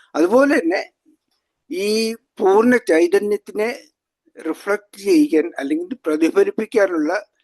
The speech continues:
കഴിവ് സൂക്ഷ്മ ശരീരത്തിനുണ്ട്. പക്ഷേ മറ്റുള്ള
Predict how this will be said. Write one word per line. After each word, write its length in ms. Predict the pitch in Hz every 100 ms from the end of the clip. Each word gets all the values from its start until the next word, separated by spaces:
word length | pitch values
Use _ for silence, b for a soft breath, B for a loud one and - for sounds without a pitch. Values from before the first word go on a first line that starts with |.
| _ _
കഴിവ് 340 | 165 175 196 247 -
സൂക്ഷ്മ 380 | - 190 220 208
ശരീരത്തിനുണ്ട്. 760 | 165 151 139 120 117 98 - - _ _ _ _ _ _ _ -
പക്ഷേ 400 | 196 220 226 - -
മറ്റുള്ള 680 | 165 - 285 269 254 233